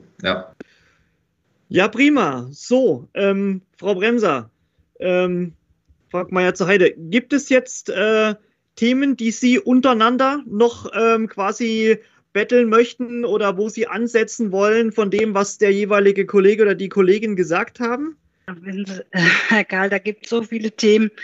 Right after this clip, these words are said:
Speaker 3: Deswegen, ich bleib gerne bei meinem Thema, weil sonst würde ich mich völlig verzetteln. Also ich bin immer, äh, ich werde auch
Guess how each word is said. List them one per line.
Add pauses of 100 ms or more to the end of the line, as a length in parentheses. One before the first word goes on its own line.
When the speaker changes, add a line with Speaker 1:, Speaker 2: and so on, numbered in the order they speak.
(300)
Speaker 3:
Deswegen,
ich
bleib
gerne
bei
meinem
Thema, (840)
weil
sonst
würde
ich
mich
völlig
verzetteln.
Also
ich
bin
immer, (160)
äh,
ich
werde
auch